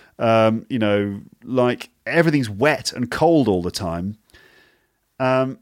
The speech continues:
and it must have been very uncomfortable. Plus, he falls off a cliff at, at, at some point.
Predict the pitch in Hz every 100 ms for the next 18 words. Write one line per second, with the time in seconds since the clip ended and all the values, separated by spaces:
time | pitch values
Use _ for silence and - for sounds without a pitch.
0 | - 143 165 175 147 131 143 139 131 -
1 | 147 127 110 107 - 165 165 151 - 190
2 | 143 131 123 - - 147 - 135 113 -
3 | - 120 - 123 - 127 120 127 120 120